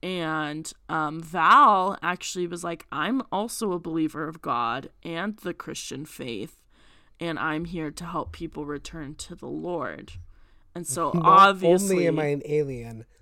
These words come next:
Speaker 2: Jesus is real."
Speaker 1: Yeah, and so obviously Doctor Strange is like, "Hell yeah, this is what I'm talking about." And so he was like, s-, Doctor
Speaker 2: Do you think he
Speaker 1: Strange.
Speaker 2: meant, like, "I'm here to help people back to the Lord," like, literally on his ship?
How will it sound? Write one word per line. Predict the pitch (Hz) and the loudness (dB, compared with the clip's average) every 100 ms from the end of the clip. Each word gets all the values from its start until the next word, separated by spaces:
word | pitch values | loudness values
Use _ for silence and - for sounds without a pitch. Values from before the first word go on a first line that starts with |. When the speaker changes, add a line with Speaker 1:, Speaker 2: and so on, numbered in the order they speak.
| _ - | _ -12
Speaker 2:
Jesus | 131 120 120 - | -8 -8 -8 -10
is | 117 104 | -12 -14
real." | 107 107 120 120 - - - | -14 -16 -18 -20 -20 -20 -16
Speaker 1:
Yeah, | 202 214 185 - | -4 4 4 4
and | 196 | -2
so | 208 240 | -2 4
obviously | - 262 269 254 247 233 214 | 10 12 12 8 -2 -2 0
Doctor | 185 185 - 190 | 4 4 2 -6
Strange | - 190 185 | -6 -6 -4
is | 185 | -2
like, | 165 160 185 | -2 -4 -4
"Hell | 175 165 214 190 190 180 175 | -10 -6 2 4 8 6 6
yeah, | 165 143 127 95 | 2 0 0 -2
this | 190 208 | -2 -4
is | 214 202 | -6 -6
what | 175 | -6
I'm | 151 | -6
talking | 156 202 175 175 | -6 -8 -8 -6
about." | 143 120 - - - - - | -6 -8 -12 -20 -20 -20 -16
And | - 190 170 160 170 | -6 -2 0 -2 -6
so | - - 175 165 165 160 - | -8 -2 2 2 2 0 -6
he | - - 214 202 | -16 -12 -8 -6
was | 196 190 | -6 -6
like, | 175 131 - - _ - - | -4 -6 -10 -18 _ -20 -12
s-, | - - | -10 -8
Doctor | 180 175 - | -8 -8 -8
Speaker 2:
Do | 170 151 | -8 -4
you | 165 | -4
think | 196 | -4
he | - 262 | -4 -2
Speaker 1:
Strange. | 185 | 2
Speaker 2:
meant, | 175 | 2
like, | 151 139 123 - | 0 -2 -4 -8
"I'm | 131 139 | -6 -4
here | 127 | -4
to | 135 | -6
help | 123 123 | -6 -10
people | - 131 123 | -10 -10 -10
back | 117 113 | -10 -14
to | 117 | -12
the | 113 | -12
Lord," | 107 104 110 | -12 -14 -14
like, | 113 104 | -16 -16
literally | 107 107 110 113 131 | -18 -16 -14 -12 -12
on | 120 104 | -12 -12
his | 107 | -14
ship? | - - 107 156 - | -16 -16 -16 -18 -20